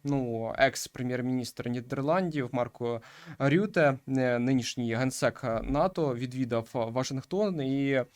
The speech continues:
під час зустрічі з чинним президентом С Ш А Дональдом Трампом, е, сказав таке: «Це тривало б ще довго. Ми вийшли з глухого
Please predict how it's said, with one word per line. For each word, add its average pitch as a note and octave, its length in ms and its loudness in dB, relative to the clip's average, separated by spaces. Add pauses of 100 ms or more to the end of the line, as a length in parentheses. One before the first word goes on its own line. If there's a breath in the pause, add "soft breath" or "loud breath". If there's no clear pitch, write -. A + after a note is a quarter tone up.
(420 loud breath)
під - 100 -14
час C#3 140 0
зустрічі B2+ 600 -4
з A#2+ 320 -2
чинним A#2+ 300 -4
президентом A#2 540 -6
С - 40 -8
Ш B2 140 0
А A#2 40 -2
Дональдом A#2 460 -4
Трампом, D#3+ 500 0
е, A#2 320 -2
сказав C3+ 400 -4
таке: C3+ 220 -4
«Це C#3+ 160 -2
тривало C3 400 0
б A#2+ 80 -10
ще - 180 -2
довго. A2 380 -2
Ми A#2 160 2
вийшли C3 400 0
з A2+ 60 -8
глухого A2+ 500 -4